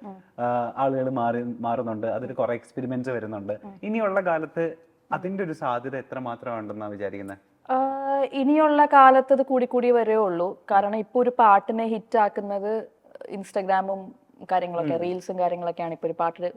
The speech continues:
Speaker 1: ഹിറ്റ് ആണോ അല്ലയോ ഡിസൈഡ് ചെയ്യുന്നത്.
Speaker 2: ഉം.
Speaker 1: അപ്പൊ അതിനിപ്പോ ഒരു സിനിമാ പാട്ട് തന്നെ വേണമെന്നില്ല. ചിലപ്പം ഇരുപത് വർഷം മുന്നേ ഉള്ള പാട്ടൊക്കെ ആയിരിക്കും ഇപ്പൊ പെട്ടെന്ന് viral ആവുക.
Speaker 2: ഉം.
Speaker 1: അപ്പം ഇനി കുറച്ചുകൂടി ഇപ്പൊ പാട്ടെന്നുള്ളത് കുറച്ചുകൂടി ഇൻഡിപെൻഡന്റ് ആയിട്ട് നിൽക്കുന്ന ഒരു സ-, already ആണ്.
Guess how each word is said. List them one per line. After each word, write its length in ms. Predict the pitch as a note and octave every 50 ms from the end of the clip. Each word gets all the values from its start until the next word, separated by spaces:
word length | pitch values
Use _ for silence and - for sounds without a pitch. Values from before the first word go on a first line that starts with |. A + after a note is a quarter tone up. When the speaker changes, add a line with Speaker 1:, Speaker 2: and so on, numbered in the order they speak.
| - _
Speaker 1:
ഹിറ്റ് 260 | - E3 _ - G#3
ആണോ 200 | F#3+ F3+ F3+ F3+
അല്ലയോ 220 | F3 E3+ E3 F3
ഡിസൈഡ് 360 | E3+ F3 E3 - E3 D#3 D3+ D#3+
ചെയ്യുന്നത്. 320 | D#3 D3+ D3 C#3+ - - -
Speaker 2:
ഉം. 180 | G2+ F2+ F#2 - _ _ _ _ _ -
Speaker 1:
അപ്പൊ 180 | F3 - F#3+
അതിനിപ്പോ 400 | F3+ F3 F#3 F#3+ A3+ A3 - B3
ഒരു 160 | A#3 A3 A#3 A#3
സിനിമാ 260 | A3+ B3 A3 G#3+ G#3
പാട്ട് 260 | G3+ G#3+ G#3 G#3 A#3
തന്നെ 160 | G#3 G#3 G#3+
വേണമെന്നില്ല. 420 | G#3 G3+ F#3 F3+ F3+ F3+ E3+ D#3 D#3
ചിലപ്പം 420 | - - E3+ - - F#3+ G3 G#3
ഇരുപത് 240 | G#3 F#3 F#3+ F#3 F#3+
വർഷം 280 | G3 F#3+ F#3+ - G3+
മുന്നേ 200 | G3+ G3+ F#3 F#3
ഉള്ള 120 | F#3 F3+ F#3
പാട്ടൊക്കെ 320 | F#3 F3+ F3 F#3 E3+ F#3+
ആയിരിക്കും 180 | F3 E3 - F3
ഇപ്പൊ 140 | F3 - E3+
പെട്ടെന്ന് 320 | - F3+ F3 E3+ E3+ E3
viral 160 | D#3 D3 D3+
ആവുക. 240 | D3 D3 D3 D#3 - - _ -
Speaker 2:
ഉം. 400 | A#2 A#2 A#2 G#2+ G2+ F#2 F2+ F2+ _ _ _ -
Speaker 1:
അപ്പം 440 | - - - G#3 G#3+ A3 G#3+ G#3+ - - G3+ - - _ -
ഇനി 180 | A#3 A3+ C#4+
കുറച്ചുകൂടി 440 | C#4 D4+ C#4 C4+ - - C#4+ C#4+ D4
ഇപ്പൊ 160 | C#4+ C#4+ C4
പാട്ടെന്നുള്ളത് 800 | B3+ C4 C4 A#3+ A#3 A#3 A#3 B3+ C4+ C4 C4+ C4 B3+ B3 B3 B3+
കുറച്ചുകൂടി 480 | C4 A#3+ A3+ - - - B3 A#3+ A3 B3
ഇൻഡിപെൻഡന്റ് 640 | B3+ - A3 G#3+ G#3+ A3+ A3 - A3+ A3+ A3+ A3+ A3+
ആയിട്ട് 220 | A3 G#3+ A3 A3
നിൽക്കുന്ന 480 | G#3+ F#3+ - - A3 A3 A3 A3 A3 A3
ഒരു 120 | - G3+ G#3
സ-, 360 | G3 G#3+ G3+ F#3+ - E3+ F#3+
already 280 | F#3+ G3+ G3 G3+ A#3 A3
ആണ്. 220 | F#3+ F#3 F#3